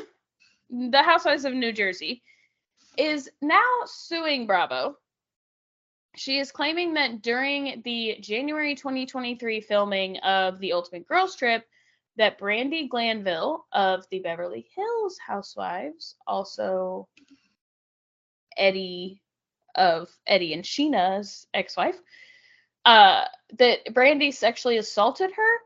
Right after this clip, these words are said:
She says she came into her room, kissed her on the mouth, and mounted her on the couch,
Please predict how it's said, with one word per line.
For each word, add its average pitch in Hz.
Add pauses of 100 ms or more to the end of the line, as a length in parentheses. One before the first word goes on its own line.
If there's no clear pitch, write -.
(140)
She 262
says 254
she 240
came 240
into 233
her 208
room, 285 (160)
kissed 240
her 247
on 214
the 208
mouth, 208
and 196
mounted 220
her 214
on 185
the 175
couch, -